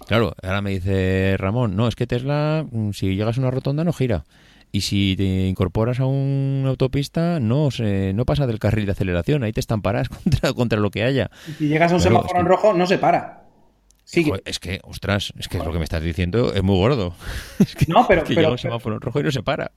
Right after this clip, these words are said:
Speaker 2: No, no, no, pero es que el semáforo no lo ve. Él ve las líneas de los carriles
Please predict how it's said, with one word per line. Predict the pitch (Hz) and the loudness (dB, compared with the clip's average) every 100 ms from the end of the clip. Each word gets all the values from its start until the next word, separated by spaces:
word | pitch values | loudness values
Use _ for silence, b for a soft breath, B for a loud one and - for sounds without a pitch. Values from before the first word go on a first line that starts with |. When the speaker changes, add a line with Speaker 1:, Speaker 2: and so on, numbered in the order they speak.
| _ | _
Speaker 2:
No, | 170 | 2
no, | 220 233 170 | 6 4 4
no, | 196 233 | 2 2
pero | 160 147 147 | 2 2 2
es | |
que | 147 | 0
el | 175 | 2
semáforo | 202 208 233 226 | 4 4 4 4
no | 247 | 4
lo | 185 | 4
ve. | 233 - | 2 2
Él | 147 | 2
ve | 156 208 | 2 2
las | 135 123 | -2 0
líneas | 156 196 196 | 2 4 4
de | |
los | 214 | 2
carriles | 202 226 247 285 302 | 4 2 4 4 2